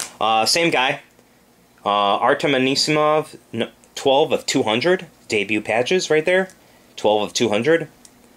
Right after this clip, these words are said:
Debut Threads jerseys, so... Um, I think the first one was a jersey as well. Uh, also, I got Ultimate Debut Threads of Michael Del Zotto, limited to two hundred. Pretty nice card there.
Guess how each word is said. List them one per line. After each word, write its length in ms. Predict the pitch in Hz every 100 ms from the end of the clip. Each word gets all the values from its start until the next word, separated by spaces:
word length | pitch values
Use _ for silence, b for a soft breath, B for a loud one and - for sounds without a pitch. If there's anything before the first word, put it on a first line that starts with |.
| _
Debut 320 | 131 127 127
Threads 400 | 123 131 123 113
jerseys, 500 | - 113 110 110 160
so... 320 | - 92 92 - _ _ B B B B B B B B B B B B - -
Um, 360 | 120 127 131 135
I 80 |
think 200 | 139 165
the 80 | 139
first 260 | 127 123 -
one 100 | 104
was 140 | 101
a 100 | 98 - -
jersey 340 | 107 104 98
as 140 | 90
well. 480 | 104 98 95 113 -
Uh, 240 | 113 117 120
also, 400 | 139 143 135 107
I 40 |
got 240 | 104 104 - -
Ultimate 340 | 151 165 156
Debut 280 | 135 120 117
Threads 400 | 117 120 120 -
of 120 | 98
Michael 360 | 92 98 101 101
Del 240 | 104 95
Zotto, 520 | 92 95 107 156 160 98
limited 340 | 92 95 87
to 100 | 82
two 180 | - 101
hundred. 420 | 87 92 170 190 - _ _ _ _ _ _ -
Pretty 160 | 92
nice 220 | 90 90
card 260 | - 92 87
there. 280 | 92 143